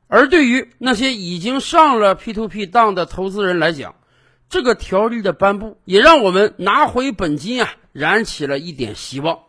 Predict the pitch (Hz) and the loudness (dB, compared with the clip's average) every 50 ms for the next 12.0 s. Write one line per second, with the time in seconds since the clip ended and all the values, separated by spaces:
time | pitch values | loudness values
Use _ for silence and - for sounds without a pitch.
0 | _ _ _ _ _ _ _ - - 202 214 240 254 294 269 269 269 247 208 190 | _ _ _ _ _ _ _ -2 4 6 8 8 8 8 6 2 0 2 2 2
1 | 190 214 254 277 226 - - 254 208 170 196 214 208 202 226 196 - _ _ _ | 2 4 2 2 0 2 2 2 2 2 0 -2 -2 -2 -6 -8 -10 _ _ _
2 | _ _ - - 226 233 - 240 233 - - _ _ _ - - - 254 247 247 | _ _ -6 -2 -2 -2 0 -2 -6 -6 -8 _ _ _ -16 -6 -2 0 2 2
3 | 254 240 220 226 226 226 214 - - 185 220 196 180 147 123 127 143 175 160 131 | 0 0 0 0 0 0 -2 -6 -8 -10 -4 0 0 0 0 0 -4 -6 -6 -4
4 | 120 139 147 - _ _ _ _ - 202 196 147 _ - - 285 294 285 302 311 | -6 -6 -8 -12 _ _ _ _ -6 -6 -6 -6 _ -6 0 2 4 4 4 4
5 | 294 - - 175 175 202 170 214 208 180 - - _ _ - - 269 277 269 254 | 2 2 0 0 0 0 -2 -4 -4 -4 -6 -10 _ _ -6 -4 -4 -2 -2 -4
6 | - - 160 143 143 139 - - 190 190 170 175 190 175 - - - 135 147 156 | -2 -2 0 0 -2 -4 -6 -10 -12 -12 -10 -12 -12 -12 -12 -14 -10 -6 -6 -4
7 | 147 151 143 - - 214 180 147 120 92 - _ _ _ _ 175 233 302 381 415 | -4 -4 -8 -10 -12 -12 -12 -12 -14 -16 -18 _ _ _ _ 2 6 8 8 8
8 | 233 262 294 262 220 277 247 233 262 254 254 240 180 214 233 214 202 185 185 165 | 8 6 2 2 2 0 0 2 0 2 0 0 2 2 2 2 0 -2 -6 -6
9 | 214 233 226 - _ 320 311 320 339 - - - 196 214 226 214 202 - - 220 | -6 -6 -6 -6 _ -2 0 0 0 0 2 2 2 2 2 -2 -4 -2 -4 -4
10 | 226 185 175 156 143 127 143 175 165 175 180 - - - 120 135 139 - - - | -4 -2 -2 -2 -2 -2 -4 -8 -8 -8 -10 -12 -14 -10 -8 -8 -8 -8 -10 -20
11 | - - _ - 240 330 370 330 285 269 269 254 240 - 233 247 240 220 - - | -20 -20 _ 2 6 8 10 10 10 10 8 6 6 4 4 4 4 4 2 0